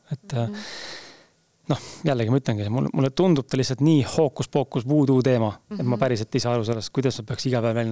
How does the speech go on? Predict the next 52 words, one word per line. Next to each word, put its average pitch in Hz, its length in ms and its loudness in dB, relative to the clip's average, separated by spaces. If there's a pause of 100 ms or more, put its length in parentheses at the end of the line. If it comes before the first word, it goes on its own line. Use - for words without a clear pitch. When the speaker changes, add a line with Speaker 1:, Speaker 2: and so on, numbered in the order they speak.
Speaker 1:
nägema. 113 240 -8 (140)
Et 160 160 -8
seisan 123 220 -4
Speaker 2:
Mhm. 101 40 -4
Speaker 1:
peegli 120 240 2
ees 110 120 -2
ja 117 60 -6
naeratan 120 380 -4
endale. 123 180 -12 (220)
Speaker 2:
Ei, 254 760 2
no 202 40 -2
Speaker 1:
Kes 208 100 0
Speaker 2:
see 320 200 8
ongi 330 320 6
see, 285 260 8
Speaker 1:
kes 226 100 -6
Speaker 2:
täiesti. 285 520 4
Speaker 1:
armastan - 420 -4
sind? - 360 -12 (220)
See - 160 -2
on 185 100 0
nii 220 100 4
fake. - 520 -2 (200)
Ma - 60 -20
ei 156 60 2
suuda 220 180 2
teha 185 160 2
seda. 110 200 -4 (280)
Aga 156 140 2
see 196 80 0
on 190 60 2
see, 208 80 2
mida 175 120 2
on 143 40 2
soovitatud. 165 480 -2 (260)
Seda 147 140 -2
väga 180 120 0
palju 165 120 2
soovitavad. 185 360 0
Speaker 2:
Mina 190 160 2
ei 170 60 -6
soovita 175 360 -2
seda. 175 220 -8
Speaker 1:
No 143 140 4
just, 302 140 6
ja 392 200 6
ma 175 80 2
nüüd 185 120 2
tahaks 185 240 2
kuulda, 165 260 4
et 120 40 2
mis, 190 220 2